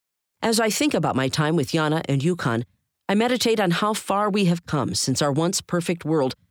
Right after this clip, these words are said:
where fox and hare lay down together. But we see how God still provides for their needs. Our needs go deeper than combating the cold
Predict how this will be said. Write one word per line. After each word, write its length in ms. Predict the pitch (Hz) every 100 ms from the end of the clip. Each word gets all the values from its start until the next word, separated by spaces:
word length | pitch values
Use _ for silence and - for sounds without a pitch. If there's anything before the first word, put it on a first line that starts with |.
| _
where 100 | -
fox 500 | 170 196 208 - - -
and 120 | 175
hare 380 | 160 202 147 143 -
lay 140 | 185
down 220 | 160 135
together. 440 | 127 131 127 113 113 _ _ _ _ _ -
But 120 | 233
we 120 | 247
see 180 | 240 233
how 140 | 220 208
God 240 | 185 175
still 340 | - - 214
provides 600 | 202 190 165 165 131 117
for 120 | - 123
their 200 | 123 123
needs. 440 | 123 110 - - - _ _ _ _ -
Our 240 | 196 214
needs 340 | 185 135 127 -
go 160 | 170
deeper 400 | 151 156 165 135
than 160 | 110 107
combating 460 | - 120 139 143 131
the 100 | 127
cold 380 | - 156 117